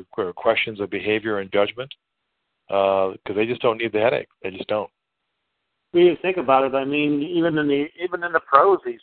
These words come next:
Speaker 2: days, you know, how much do you hear in the N F L draft about, you know, people that, you know, players that got into some kind of a trouble, uh, whether it be legal trouble or, or,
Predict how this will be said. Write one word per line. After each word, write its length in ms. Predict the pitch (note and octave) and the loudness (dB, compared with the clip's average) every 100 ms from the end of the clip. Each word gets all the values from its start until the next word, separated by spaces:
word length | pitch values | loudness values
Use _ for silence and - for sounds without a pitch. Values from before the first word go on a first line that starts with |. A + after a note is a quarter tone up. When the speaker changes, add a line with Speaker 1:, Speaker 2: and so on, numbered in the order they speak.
| - | -8
Speaker 2:
days, 280 | A2+ A#2 A#2 | -8 -8 -14
you 80 | B2 | -10
know, 200 | B2+ B2+ | -8 -8
how 120 | - D3+ | -10 -10
much 180 | D#3+ - | -10 -6
do 60 | C#3 | -4
you 80 | B2+ | 2
hear 220 | D3+ D3+ | 4 4
in 80 | C3+ | 2
the 100 | C3+ | -6
N 100 | C#3 | -8
F 120 | C3 C#3+ | -6 0
L 180 | D3+ | 0
draft 400 | D3 B2+ A#2+ A#2 _ | 2 0 0 -4 _
about, 400 | - B2 B2 A#2+ - _ _ _ _ _ _ | -4 0 0 0 -4 _ _ _ _ _ _
you 100 | C3 | 0
know, 200 | B2+ B2 | 2 2
people 400 | C#3+ C3+ C#3 C3 | 2 0 2 2
that, 260 | C3 B2+ B2+ | 0 -2 -6
you 160 | - C3+ | -16 -14
know, 680 | C3 B2+ B2+ B2+ C#3 C#3+ C#3+ _ _ | -8 -4 -4 -2 -4 -6 -10 _ _
players 440 | - C#3 C#3 C3+ B2 | 0 4 4 2 -2
that 260 | B2+ B2 A#2+ _ _ C3+ | -4 -2 -2 _ _ -2
got 160 | C3 | 0
into 320 | C3+ C3 B2+ A2+ - | 0 0 -2 -4 -2
some 160 | D#3 D3+ | -2 4
kind 180 | C#3+ | 4
of 80 | C#3 | 2
a 60 | B2+ | -2
trouble, 840 | - C#3+ C#3 C#3 C#3+ C#3 B2+ B2 | 2 2 4 0 0 0 -2 -4
uh, 40 | C3 | -4
whether 280 | C3+ C3+ | -4 -4
it 100 | C3+ B2+ | -10 -14
be 100 | B2 | -6
legal 260 | D3+ D3 D3 - | -4 -2 -4 0
trouble 520 | D#3 C#3+ D3+ D3 D3 | 2 4 4 2 0
or, 420 | C3 B2 A#2+ A#2+ - _ _ _ _ - | 0 0 -2 -4 -10 _ _ _ _ -8
or, 760 | A#2+ A#2+ A#2 A#2 A2+ A2+ A#2 | -4 0 0 2 0 -2 -6